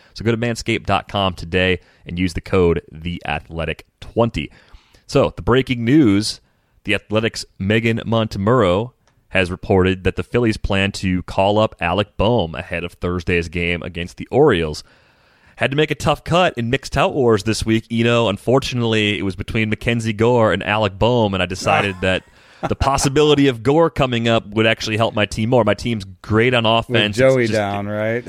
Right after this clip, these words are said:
Speaker 2: <laughs>
Speaker 1: Yeah, it just, I just had to, I looked at it, and I'm like, you know, Lucchesi went down. Gore's probably coming up soon. I don't wanna cut either one of these guys, but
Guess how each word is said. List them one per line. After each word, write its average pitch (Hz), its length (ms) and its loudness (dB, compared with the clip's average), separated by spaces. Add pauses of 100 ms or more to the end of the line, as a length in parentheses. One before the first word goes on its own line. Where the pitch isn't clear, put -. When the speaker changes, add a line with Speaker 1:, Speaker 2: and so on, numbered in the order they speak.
(180)
Speaker 2:
<laughs> - 220 -2
Speaker 1:
Yeah, 127 600 2
it 120 180 -8
just, - 420 -2 (100)
I 120 220 0
just 123 220 -4
had 120 300 0
to, 107 100 -2
I 104 80 0
looked 117 260 0
at 123 200 2
it, - 20 -2
and 95 80 -4
I'm 95 80 -8
like, 90 200 -8
you 104 60 -2
know, 120 420 2 (640)
Lucchesi 127 460 0
went 123 180 2
down. 113 460 2
Gore's 113 340 2
probably 123 340 0
coming 120 300 0
up 120 140 0
soon. 113 480 0 (260)
I - 80 0
don't 120 100 2
wanna 120 200 2
cut 120 180 -2
either 113 140 2
one 110 160 4
of 110 80 4
these 104 160 2
guys, 101 420 2
but 87 420 -2